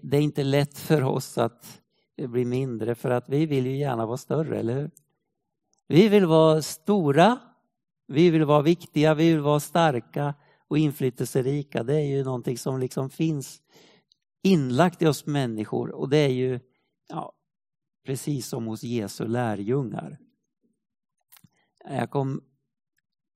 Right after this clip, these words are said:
att tänka på den här berättelsen när jag, när jag förberedde den här predikan. Och det är från Markus nio, vers trettiotre,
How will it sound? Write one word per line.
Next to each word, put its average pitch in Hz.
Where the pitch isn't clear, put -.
att 143
tänka 135
på 147
den 131
här 135
berättelsen 131
när 117
jag, 120
när 127
jag 127
förberedde 123
den 123
här 123
predikan. 120
Och -
det 131
är 131
från 131
Markus 151
nio, 139
vers 135
trettiotre, 139